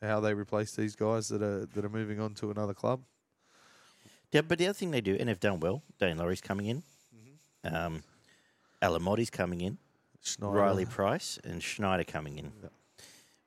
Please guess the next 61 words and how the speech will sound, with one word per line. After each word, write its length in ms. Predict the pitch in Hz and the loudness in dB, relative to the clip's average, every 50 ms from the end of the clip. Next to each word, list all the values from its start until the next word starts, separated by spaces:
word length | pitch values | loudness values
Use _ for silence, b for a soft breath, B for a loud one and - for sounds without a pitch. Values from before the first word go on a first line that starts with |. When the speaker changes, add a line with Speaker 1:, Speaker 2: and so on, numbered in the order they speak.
| _ _ _ | _ _ _
Speaker 2:
But 140 | - 110 101 | 4 4 4
what 320 | 95 90 92 110 127 123 - - - | 4 2 4 4 4 4 2 0 2
they've 240 | 110 120 120 120 | 4 4 4 4
now 100 | 120 107 | 2 4
reached 300 | 92 95 107 110 - - | 4 4 2 0 -2 -6
a 60 | 101 - | -8 -6
point, 360 | - - 87 76 85 - - - _ _ _ _ _ _ _ _ _ _ _ _ _ _ _ _ _ _ _ _ _ _ _ _ _ _ - | -4 -2 -2 -2 -2 -4 -8 -12 _ _ _ _ _ _ _ _ _ _ _ _ _ _ _ _ _ _ _ _ _ _ _ _ _ _ -6
the 100 | 101 82 | -2 2
Bellamy 340 | 98 107 117 123 131 110 87 | 4 4 4 4 2 0 -2
point, 360 | - - 87 82 98 - - _ - _ _ _ _ _ _ _ _ _ | -2 -2 -2 -2 -2 -4 -8 _ -20 _ _ _ _ _ _ _ _ _
where 320 | - 90 95 90 90 90 87 | 0 2 4 4 4 2 0
Cleary 320 | - - - 113 101 98 | -2 -4 -2 0 2 2
will 60 | 95 | 2
just 180 | 85 92 90 - | 0 -2 -4 -2
go, 160 | - 87 87 | 0 0 2
"Well, 340 | 87 95 92 90 87 85 - - - - - | 2 2 2 2 2 0 -4 -10 -4 0 2
I 120 | 110 107 | 2 4
know 180 | 98 92 90 85 | 4 2 2 2
I'll 100 | 87 85 | 2 0
get 100 | 87 - | -2 -6
the 80 | - - | -6 -4
best 260 | 87 85 - - - | -4 -4 -2 -2 -2
out 100 | 80 71 80 | -2 -2 -2
of 60 | 76 | -4
him." 160 | 92 127 - - _ _ _ _ - | -6 -8 -10 -12 _ _ _ _ -4
Speaker 1:
I'll 100 | 101 104 | -4 -4
just 220 | 101 104 95 - - | -4 -6 -10 -6 -4
pick 180 | - 98 - | -6 -4 -4
him, 160 | - 98 101 110 - - - | -8 -10 -12 -14 -18 -10 -4
Speaker 2:
Just 140 | 95 117 107 | -2 -2 2
Speaker 1:
put 100 | 107 98 | 2 4
him 60 | 95 | 4
Speaker 2:
go 60 | 95 | 4
Speaker 1:
in 40 | 95 101 | 4 2
Speaker 2:
and 60 | 95 | 0
Speaker 1:
the 120 | - 110 107 | -2 -2 -2
team. 60 | 107 104 | 0 2
Speaker 2:
go 140 | 113 107 | 2 2
and 100 | 107 104 | 2 0
find 220 | - - 101 107 113 | 0 0 0 0 0
Speaker 1:
Yeah. 60 | 113 | 0
Speaker 2:
someone 160 | 101 92 90 | 0 0 0
with 140 | 85 82 - | -2 -2 0
a 40 | 87 | 0
little 200 | 101 110 107 87 | 2 2 2 2
bit 80 | 90 85 | 0 -2
of 80 | 87 | -2
something. 320 | - - 85 - 98 113 - - - | -2 -2 -2 -2 -4 -8 -6 -2 0
Alamote, 480 | 107 104 98 87 101 104 - - 131 b b b b b b b b b b _ | 2 2 2 2 0 -2 -2 -4 -6 b b b b b b b b b b _
could, 200 | - 135 107 90 - | -2 -2 -2 -2 -2
we 180 | 101 110 113 104 | 0 0 0 0
thought 180 | - - 95 90 | 0 -2 -2 0
he 60 | 85 | 0
was 100 | 80 78 | 0 -2
gonna 80 | 85 | -4
be 40 | 82 | -4
a 40 | 80 | -4
superstar 500 | - - 110 113 - - - - - - | -2 -2 -4 -4 -4 -6 -4 -4 -2 -2
a 60 | 76 80 | -2 -2
year 160 | 90 98 90 | -2 -2 -2
ago. 280 | - - - - - | -4 -6 -6 -6 -6